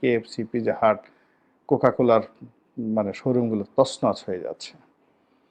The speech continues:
এবং যেভাবে ধর্মকে ব্যবহার করা হচ্ছে, সেখানে রাজনীতিটা এই মুহূর্তে একটা সেকেন্ডারি পার্ট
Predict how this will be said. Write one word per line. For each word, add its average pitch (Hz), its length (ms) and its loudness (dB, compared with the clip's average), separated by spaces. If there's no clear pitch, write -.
এবং 190 180 8
যেভাবে 165 440 6
ধর্মকে 123 420 2
ব্যবহার 101 420 0
করা 98 240 -6
হচ্ছে, - 240 -20
সেখানে 202 400 0
রাজনীতিটা 151 880 6
এই 135 120 8
মুহূর্তে 120 260 -2
একটা - 140 -14
সেকেন্ডারি 131 600 2
পার্ট 95 220 4